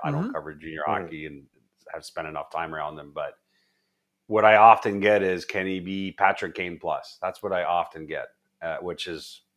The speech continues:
Speaker 1: a Hall of Fame career, by the way. So,
Speaker 3: Mm-hmm.
Speaker 1: a-, and that's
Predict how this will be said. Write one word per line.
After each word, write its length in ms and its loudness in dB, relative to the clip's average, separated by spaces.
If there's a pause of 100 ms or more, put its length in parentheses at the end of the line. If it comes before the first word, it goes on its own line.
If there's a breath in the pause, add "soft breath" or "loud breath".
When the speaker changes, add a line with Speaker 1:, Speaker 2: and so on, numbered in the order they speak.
(760)
Speaker 1:
a 60 -4
Hall 200 6
of 40 -6
Fame 200 -4
career, 320 -2
by 160 -10
the 80 -12
way. 240 -6
So, 640 -8 (460)
Speaker 3:
Mm-hmm. 60 0
Speaker 1:
a-, 120 -2
and 140 4
that's 200 4